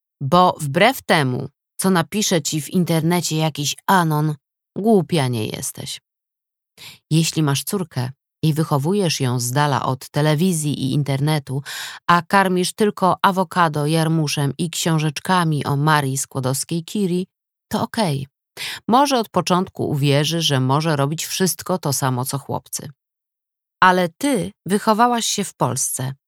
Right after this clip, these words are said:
a nie w cieplarni albo w innym plemieniu Amazonek. Dlatego wiesz, że niby możesz wszystko to, co mężczyźni, ale bez obaw. Znajdzie się ktoś, kto ci uświadomi, że w praktyce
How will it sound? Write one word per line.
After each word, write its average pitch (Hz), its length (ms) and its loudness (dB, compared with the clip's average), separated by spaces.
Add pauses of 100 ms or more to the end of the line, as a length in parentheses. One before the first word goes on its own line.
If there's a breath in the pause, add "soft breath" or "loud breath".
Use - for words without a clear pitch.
(320)
a 202 80 4
nie 247 240 2
w - 80 -8
cieplarni 143 640 2
albo 127 280 0
w 135 140 -10
innym 160 340 0
plemieniu 147 440 0
Amazonek. 139 640 -2 (580 loud breath)
Dlatego 147 360 0
wiesz, 151 420 -2 (420)
że 139 220 2
niby 156 520 0 (180)
możesz 139 600 2
wszystko 160 520 -4 (120)
to, 160 260 4 (140)
co 147 120 -2
mężczyźni, 147 800 -2 (540)
ale 175 360 4
bez 151 380 0
obaw. 139 380 -4 (540)
Znajdzie 208 520 2
się 180 140 -4
ktoś, 277 400 -4
kto 214 280 -4
ci 190 260 -2
uświadomi, 165 720 0
że 165 160 -2
w 165 80 -12
praktyce 220 720 -2